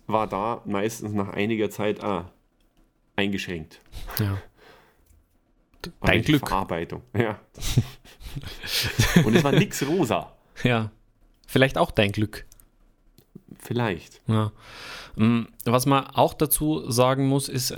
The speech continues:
Speaker 2: dass ich, glaub ich, bei Helene Fischer mehr über das, äh, Liebesleben Bescheid weiß als über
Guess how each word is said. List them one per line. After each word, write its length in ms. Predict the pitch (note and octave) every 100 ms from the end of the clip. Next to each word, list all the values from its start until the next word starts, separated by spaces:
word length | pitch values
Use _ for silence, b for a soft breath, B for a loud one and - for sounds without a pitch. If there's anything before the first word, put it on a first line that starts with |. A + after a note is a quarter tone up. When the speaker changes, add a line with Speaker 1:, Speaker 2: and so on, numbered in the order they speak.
| A#2+
Speaker 2:
dass 140 | A#2+ A#2
ich, 120 | -
glaub 180 | A#2 A#2
ich, 120 | -
bei 120 | A2+
Helene 320 | A2+ A2+ C3+
Fischer 460 | C3 D#3 - D#3 D#3 B B B -
mehr 480 | A2 A#2 D3 - - _ _
über 220 | B2+ B2+
das, 280 | A#2 A2+ -
äh, 220 | - A#2 A#2
Liebesleben 840 | A#2+ D3+ C#3+ - A2+ A2+ G#2+ G#2 -
Bescheid 440 | A#2 - A2 A2 G#2
weiß 400 | G#2 G#2+ - -
als 420 | A2 G#2+ - - _
über 460 | - A2+ A2 G#2